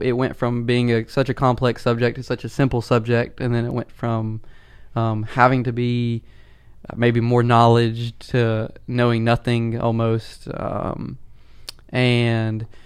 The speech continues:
then another thing was <laughs> actually, funny enough, uh, it was testimonies. I was like, "Well, what, you know, what, what would my testimony be?" You know, I haven't felt this,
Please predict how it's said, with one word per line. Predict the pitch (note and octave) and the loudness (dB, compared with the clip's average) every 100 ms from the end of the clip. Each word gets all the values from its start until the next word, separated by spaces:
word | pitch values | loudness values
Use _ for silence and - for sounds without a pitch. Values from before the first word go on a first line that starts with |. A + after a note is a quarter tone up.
| - - | -14 0
then | D3 | 4
another | D3+ C#3+ F3+ | 6 6 6
thing | E3 D3 B2+ | 4 2 2
was | A#2+ A#2+ A2+ G#2+ | 2 2 0 -4
<laughs> | |
actually, | C3 D3+ B2+ - B2 | -2 -2 -2 0 0
funny | - C3 B2+ | 0 -2 -2
enough, | A#2+ B2 A#2 - G#2 | -2 -2 -4 -14 -4
uh, | A#2 A#2+ A#2 | 0 0 0
it | B2 | -2
was | B2 A2 - | -2 -4 -4
testimonies. | - C3+ - B2 A2+ A2+ A2 | -2 -2 0 -2 -2 -4 -6
I | - | -4
was | C3+ B2 | -4 -4
like, | A#2+ | -4
"Well, | A#2 B2 | -4 0
what, | F#3+ - - - - - | 0 -2 -12 -20 -20 -6
you | C#3+ | 0
know, | C#3 C3 - - - - | 2 0 -4 -14 -18 -2
what, | B2+ G#3+ - | 2 2 0
what | - D#3+ | -2 0
would | F#3 C3 | 0 0
my | A#2 C#3+ | 0 0
testimony | - C#3 - B2 B2 A2+ | -2 -8 -4 -2 -2 -2
be?" | A#2+ C#3+ A2+ A#2+ | -2 -2 -2 -4
You | A#2+ | -2
know, | A#2+ | 0
I | B2 C#3 | 2 0
haven't | D3+ D#3+ A2 - | 0 -2 -4 -6
felt | - C3+ C#3 - | -2 0 0 -2
this, | B2+ A#2 - - | -2 -2 -6 -14